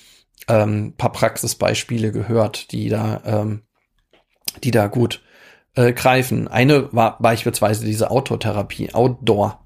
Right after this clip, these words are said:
Outdoor-Therapie, die wir da auch in Österreich kennenlernen durften, ähm, um dort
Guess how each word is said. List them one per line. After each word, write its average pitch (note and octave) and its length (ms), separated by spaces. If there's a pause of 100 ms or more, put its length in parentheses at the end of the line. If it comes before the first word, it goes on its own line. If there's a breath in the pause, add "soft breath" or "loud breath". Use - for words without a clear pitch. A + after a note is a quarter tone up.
Outdoor-Therapie, A2 1500 (320 loud breath)
die A2 100
wir A2+ 80
da A2 300
auch - 120
in A2 120
Österreich A2 500
kennenlernen G2+ 540
durften, B2+ 560 (500 loud breath)
ähm, A2+ 480 (240)
um A#2 400
dort - 600